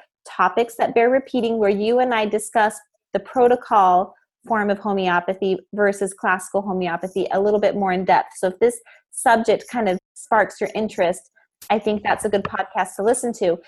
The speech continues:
But I do want to say with my son, that ear infection that I was just talking about, I did start with the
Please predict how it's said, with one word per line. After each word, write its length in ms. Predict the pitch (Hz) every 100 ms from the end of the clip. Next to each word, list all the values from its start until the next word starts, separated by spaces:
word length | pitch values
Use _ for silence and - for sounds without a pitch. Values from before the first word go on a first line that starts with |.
| - -
But 100 | 269
I 80 | 269
do 200 | 330 440
want 200 | 403 359
to 100 | 302
say 260 | - 311
with 200 | 262 262
my 180 | 254 208
son, 720 | 220 - 381 453 277 214 247 - _ _ -
that 200 | 330 -
ear 100 | 359
infection 440 | 403 320 233 -
that 80 | 233
I 40 | 208
was 120 | 220
just 160 | 214 -
talking 320 | 320 359 311
about, 260 | 233 196 -
I 160 | 247
did 240 | 247 359 480
start 360 | - 311 220
with 160 | 214 226
the 220 | 214 170